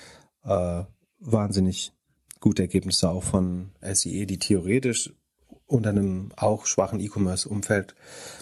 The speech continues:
leiden. Ähm, aber die Region hat halt so einen,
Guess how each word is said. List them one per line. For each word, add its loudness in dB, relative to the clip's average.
leiden. 2
Ähm, -4
aber 0
die 2
Region 2
hat -2
halt 2
so 0
einen, -2